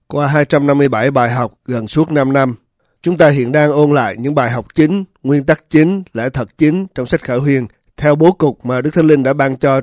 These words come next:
trong đoạn một câu mười chín. Vậy hãy chép những sự ngươi đã thấy, những việc nay hiện có và những việc sau sẽ đến. Phần một, những sự ngươi đã thấy là sự mặc thị về Chúa Cứu Thế Giêsu,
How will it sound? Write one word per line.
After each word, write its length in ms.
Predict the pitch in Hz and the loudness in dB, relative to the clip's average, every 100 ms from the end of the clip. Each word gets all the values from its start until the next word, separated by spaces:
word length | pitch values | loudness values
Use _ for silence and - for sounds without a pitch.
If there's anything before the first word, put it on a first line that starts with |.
| - | -2
trong 160 | 165 147 | -2 -2
đoạn 160 | 127 | -2
một 180 | 123 113 | -4 -4
câu 140 | 139 | -4
mười 180 | 135 123 | -2 -4
chín. 320 | 98 131 156 - _ _ _ _ | -4 -2 -2 -4 _ _ _ _
Vậy 260 | 120 123 120 | -12 -8 -4
hãy 100 | 139 | -2
chép 220 | 190 190 | 2 2
những 160 | 165 170 | 2 -2
sự 320 | - 123 117 | -2 -2 -2
ngươi 220 | 143 151 | 0 0
đã 160 | 127 135 | 0 -2
thấy, 400 | 135 165 208 214 _ _ | 2 4 4 0 _ _
những 200 | 117 135 | -8 -6
việc 200 | 135 123 | -4 -4
nay 200 | 135 139 | -2 -2
hiện 260 | 135 113 110 | -2 -6 -4
có 340 | 143 156 190 - _ | 0 2 2 -2 _
và 100 | 127 | -10
những 220 | 107 127 | -6 -4
việc 180 | 131 113 | -2 -2
sau 220 | - 139 | 0 -2
sẽ 200 | 123 110 | -2 -4
đến. 280 | 127 135 180 - _ _ _ _ _ _ - | -2 0 0 -4 _ _ _ _ _ _ -10
Phần 280 | 156 147 | -6 -4
một, 280 | 143 139 139 _ | 0 0 -2 _
những 140 | - 156 | -6 -4
sự 180 | 143 127 | -2 0
ngươi 160 | 156 | 2
đã 140 | 139 147 | 2 0
thấy 360 | 165 160 214 - _ | 4 4 2 -4 _
là 180 | 131 131 | -4 -4
sự 160 | 120 123 | -4 -8
mặc 200 | 135 123 | -8 -8
thị 160 | 127 120 | -6 -4
về 180 | 135 120 | -4 -2
Chúa 140 | 156 | -2
Cứu 120 | 165 | 0
Thế 100 | 170 | 2
Giêsu, 540 | 170 151 - 151 143 | 4 2 2 2 2